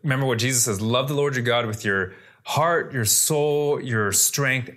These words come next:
and your mind," right? It's, it's integrated. You know, you are a, a whole person when you do this.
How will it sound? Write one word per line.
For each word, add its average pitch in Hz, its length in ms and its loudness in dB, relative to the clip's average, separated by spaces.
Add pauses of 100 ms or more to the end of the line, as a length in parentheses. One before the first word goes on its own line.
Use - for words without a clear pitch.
and 143 240 0
your 127 100 0
mind," 117 580 0
right? 113 300 -2 (220)
It's, 120 320 -2
it's - 400 -4 (100)
integrated. 110 1040 0
You 120 120 0
know, 110 100 0
you 123 240 0
are 127 160 4
a, 110 360 2
a - 20 -2
whole 143 340 0
person 139 320 -2
when 117 120 0
you 107 60 0
do 131 220 -2
this. 101 420 0